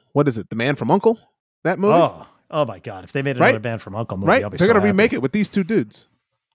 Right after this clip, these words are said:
Speaker 2: Mm-hmm. I don't know about
Speaker 1: Right? Why
Speaker 2: that.
Speaker 1: wouldn't you? Right?
Speaker 2: Or they would do, like, the This Means War. They'd remake that. <clears throat> I mean, granted, that movie came out, like, ten years ago or maybe less, where, uh, Tom Hardy and Chris Pine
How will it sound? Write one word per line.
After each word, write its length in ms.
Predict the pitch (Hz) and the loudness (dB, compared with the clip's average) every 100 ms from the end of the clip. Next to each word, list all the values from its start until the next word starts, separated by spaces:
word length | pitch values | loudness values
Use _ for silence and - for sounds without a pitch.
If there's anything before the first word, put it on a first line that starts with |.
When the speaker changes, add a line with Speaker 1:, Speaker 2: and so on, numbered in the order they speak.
| _ 175 | _ -6
Speaker 2:
Mm-hmm. 640 | 135 131 - _ 131 180 185 _ _ _ _ - | -6 -6 -10 _ -6 -4 -4 _ _ _ _ -6
I 80 | 190 | -2
don't 100 | 123 | 0
know 60 | |
about 40 | 120 | 2
Speaker 1:
Right? 160 | 247 | 2
Why 100 | 180 247 | 4 4
Speaker 2:
that. 60 | |
Speaker 1:
wouldn't 240 | 339 311 95 | 2 0 -6
you? 160 | 104 - | -12 -6
Right? 220 | 226 415 - _ _ _ _ | -6 -6 -12 _ _ _ _
Speaker 2:
Or 200 | 135 147 | -2 2
they 120 | 147 143 | 4 4
would 320 | 139 131 123 | 0 -4 0
do, 240 | 147 143 | 2 2
like, 240 | 135 135 - | 0 -2 -2
the 140 | 139 | -4
This 320 | 113 143 - | -2 -4 -2
Means 240 | 143 131 110 | 0 0 0
War. 400 | 127 160 104 - - _ _ - | -2 -2 -4 -10 -20 _ _ -6
They'd 200 | 110 110 | 0 4
remake 380 | 123 123 113 | 4 4 2
that. 340 | 131 127 85 - _ _ _ _ _ - | 0 0 -4 -12 _ _ _ _ _ -12
<clears throat> 680 | - - _ _ _ _ | -12 -14 _ _ _ _
I 60 | 123 | -2
mean, 140 | 123 | 0
granted, 300 | 131 131 120 | 2 0 0
that 120 | 117 | -2
movie 200 | 117 107 | -2 -4
came 200 | 104 113 | -6 -4
out, 140 | 110 101 | -4 -6
like, 120 | 92 | -8
ten 200 | 117 104 | -8 -6
years 200 | 107 104 | -6 -8
ago 360 | 104 95 92 - | -8 -8 -8 -8
or 80 | - | -4
maybe 180 | 107 98 | -2 -2
less, 440 | 104 101 - - - - - - - _ _ - | -2 -4 -4 -10 -12 -20 -20 -20 -20 _ _ -8
where, 360 | 110 101 104 | -4 -2 0
uh, 320 | 104 101 98 98 | 0 0 -2 -6
Tom 260 | - 117 104 | -2 0 0
Hardy 500 | 107 107 104 95 92 _ - | 0 0 0 -4 -8 _ -8
and 300 | 101 95 92 _ _ _ _ _ _ | -6 -4 -8 _ _ _ _ _ _
Chris 220 | - 123 - | -4 -2 0
Pine 360 | 120 113 98 | 0 0 -2